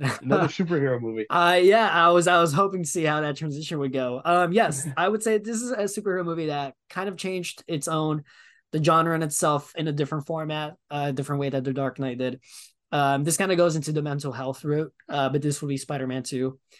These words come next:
Speaker 2: Uh, something about this movie, seeing, uh, you know, a young man, Peter Parker, maybe, what, early twenties, 'cause he's a college student at the time, uh, just for him,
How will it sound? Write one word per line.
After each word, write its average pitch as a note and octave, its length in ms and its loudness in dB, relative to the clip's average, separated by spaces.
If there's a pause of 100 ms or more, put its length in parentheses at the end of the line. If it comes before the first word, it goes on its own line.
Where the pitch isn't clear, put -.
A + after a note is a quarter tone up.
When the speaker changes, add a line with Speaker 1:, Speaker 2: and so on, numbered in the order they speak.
(380)
Speaker 2:
Uh, B2+ 480 -2
something F#3+ 280 2
about E3 180 4
this D3+ 80 -2
movie, C3+ 500 0
seeing, C#3 580 -4 (140)
uh, C3+ 400 0 (200)
you D3 80 -2
know, C3+ 100 0
a C3+ 40 0
young C3 220 0
man, C3 420 -6
Peter C#3+ 200 -6
Parker, C3+ 640 -2
maybe, D3+ 380 -2 (140)
what, D3 240 -2
early C#3+ 260 0
twenties, C#3 300 -4
'cause C#3+ 140 -4
he's C3 140 -4
a C3 80 -4
college B2+ 360 -4
student A#2+ 300 -6
at G#2+ 80 -10
the - 100 -12
time, A#2 360 -6 (420)
uh, B2 260 -4
just - 300 -10
for D3+ 120 -2
him, C#3+ 560 -4